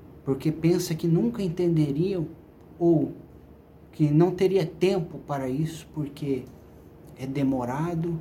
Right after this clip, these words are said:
complicado e difícil. É o que eles estão fazendo. E, além de tudo, estão trazendo coisas novas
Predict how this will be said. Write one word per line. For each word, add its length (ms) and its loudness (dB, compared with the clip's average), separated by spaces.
complicado 920 0
e 80 -4
difícil. 680 -10
É 40 -6
o 60 0
que 160 -2
eles 220 0
estão 340 -4
fazendo. 760 -4
E, 80 -2
além 320 2
de 140 0
tudo, 580 -4
estão 360 -2
trazendo 580 2
coisas 680 2
novas 840 2